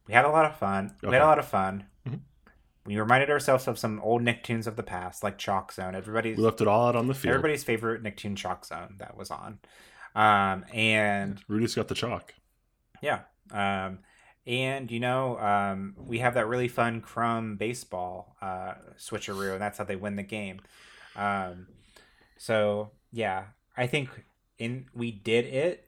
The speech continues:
Speaker 1: We had a lot of fun. So.
Speaker 2: Well, what do we call it?
Speaker 1: Oh, fuck.
Speaker 2: What do we
Speaker 1: Oh,
Speaker 2: call the
Speaker 1: fuck.
Speaker 2: lot of fun we had?
Speaker 1: Oh, fuck. A League of Their Nicktoons. A League of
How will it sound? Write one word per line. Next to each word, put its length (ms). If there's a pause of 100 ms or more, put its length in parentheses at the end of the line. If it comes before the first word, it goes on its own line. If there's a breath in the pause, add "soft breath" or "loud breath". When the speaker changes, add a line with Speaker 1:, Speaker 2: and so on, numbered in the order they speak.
(160)
Speaker 1:
We 380
had 180
a 60
lot 220
of 100
fun. 300 (540)
So. 320 (1800 loud breath)
Speaker 2:
Well, 100
what 80
do 40
we 100
call 320
it? 100 (280)
Speaker 1:
Oh, 180
fuck. 500
Speaker 2:
What 80
do 60
we 60
Speaker 1:
Oh, 40
Speaker 2:
call 180
the 80
Speaker 1:
fuck. 80
Speaker 2:
lot 120
of 60
fun 220
we 60
had? 300 (100)
Speaker 1:
Oh, 140
fuck. 480 (640 soft breath)
A 220
League 440
of 560
Their 260
Nicktoons. 840
A 160
League 280
of 540